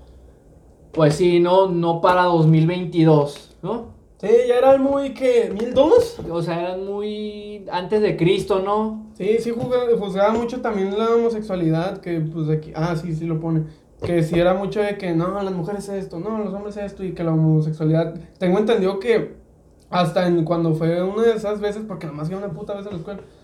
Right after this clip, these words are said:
Speaker 2: eh, iba, dio como una charla, ¿no?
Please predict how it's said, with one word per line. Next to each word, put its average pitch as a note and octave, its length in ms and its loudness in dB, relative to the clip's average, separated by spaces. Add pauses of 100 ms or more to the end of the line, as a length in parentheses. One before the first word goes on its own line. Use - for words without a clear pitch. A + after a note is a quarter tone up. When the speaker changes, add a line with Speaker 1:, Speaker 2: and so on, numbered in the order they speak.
(300)
Speaker 2:
eh, E3 840 4
iba, G3+ 760 2
dio E3+ 260 2
como A3 180 0
una G#3+ 220 2
charla, A3+ 420 -2
¿no? A#3+ 280 -2